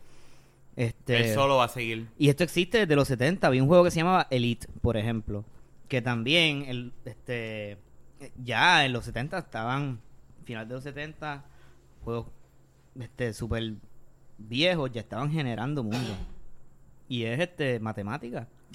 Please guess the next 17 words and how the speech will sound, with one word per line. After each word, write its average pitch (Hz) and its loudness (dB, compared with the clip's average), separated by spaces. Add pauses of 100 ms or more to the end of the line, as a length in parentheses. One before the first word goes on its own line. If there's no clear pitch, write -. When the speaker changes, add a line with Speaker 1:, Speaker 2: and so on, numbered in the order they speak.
(720)
Speaker 1:
Matemática, 117 -8
¿sabes? 113 -4
Como, 131 -2
como 135 -2
una 156 2
fórmula, 143 -2 (1080)
este, 110 -4 (320)
cogen 151 2
un 143 6
ruido 156 8
matemático 156 0
y 127 -2
lo 113 2
convierten 113 -2
en 117 -2
un 110 -2
planeta 101 -4